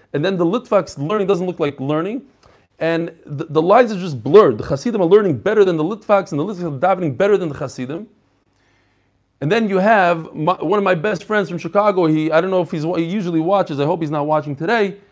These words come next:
We'll find out in, in a few minutes. He's a, a modern Orthodox guy. So he has the, the Nit Yarmulke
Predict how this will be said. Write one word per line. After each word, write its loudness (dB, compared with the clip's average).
We'll 0
find 2
out 4
in, 0
in -4
a -4
few -6
minutes. -8
He's -2
a, 0
a 2
modern 4
Orthodox 0
guy. -6
So -8
he -2
has 2
the, 0
the -4
Nit 0
Yarmulke -2